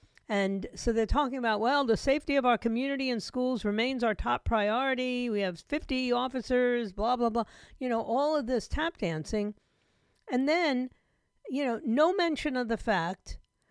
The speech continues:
that the five students who just got arrested are all black,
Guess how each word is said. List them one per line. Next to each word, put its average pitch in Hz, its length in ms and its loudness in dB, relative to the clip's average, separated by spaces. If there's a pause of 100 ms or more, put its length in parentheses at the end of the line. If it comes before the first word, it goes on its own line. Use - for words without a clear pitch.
(200)
that 226 200 4
the 214 100 0
five 294 380 0
students 226 840 -2
who 247 120 0
just 254 280 0
got 285 180 2
arrested 233 720 2 (680)
are 220 120 6
all 277 180 8
black, 180 500 -2